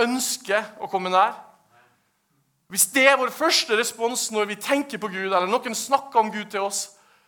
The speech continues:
så betyr det at Gud har fått lov, og at Den hellige ånd har fått flyttet all teoretisk forståelse, alt, alt vi har hørt opp igjennom, har fått lov å ta del og blitt hjertet vårt, og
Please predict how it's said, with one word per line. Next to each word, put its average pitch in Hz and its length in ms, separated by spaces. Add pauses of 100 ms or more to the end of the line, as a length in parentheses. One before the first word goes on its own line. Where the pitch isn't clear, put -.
(720)
så - 180
betyr 220 480
det 196 80
at 185 180
Gud 190 240
har 190 80
fått 175 160
lov, 165 380 (500)
og 185 80
at 180 80
Den 175 80
hellige 190 320
ånd 160 80
har 151 80
fått 151 200 (100)
flyttet 240 400
all 196 260
teoretisk 185 600
forståelse, 147 420
alt, 160 400
alt 202 220
vi - 80
har 185 80
hørt 185 260
opp 175 80
igjennom, 175 300 (320)
har 160 100
fått 170 160
lov 156 80
å 151 80
ta 170 100 (120)
del 160 260
og 160 220
blitt - 420
hjertet 185 320
vårt, 147 160
og 175 140